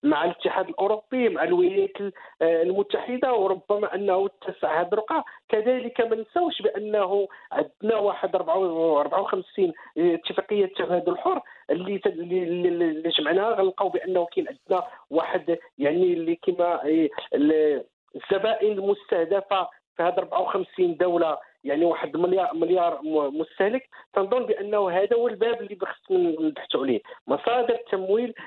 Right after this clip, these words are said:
دون التركيز على الاستدانة. وإذا كانت الاستدانة غير هو في ال-، في التعريف الأكاديمي، وأنه الاستدانة إذا كانت موجهة للاستثمارات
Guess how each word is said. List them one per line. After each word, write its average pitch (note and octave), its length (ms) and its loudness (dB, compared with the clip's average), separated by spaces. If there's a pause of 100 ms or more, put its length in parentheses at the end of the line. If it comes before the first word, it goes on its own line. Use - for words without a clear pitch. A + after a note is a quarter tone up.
(160)
دون A#3+ 360 2
التركيز G#3 520 -2
على D#3 100 0
الاستدانة. D#3 500 -2
وإذا G3+ 340 0
كانت B3+ 240 0
الاستدانة G#3+ 340 -4
غير A3 200 2
هو A3 140 0
في G#3+ 140 -12
ال-، G3+ 120 -2
في - 360 -18
التعريف C4+ 520 0
الأكاديمي، F3+ 800 -2 (220)
وأنه G3+ 680 0 (240)
الاستدانة A#3 640 -2
إذا A#3 280 -2
كانت A3+ 420 -4
موجهة F3+ 460 -2
للاستثمارات E3+ 800 -4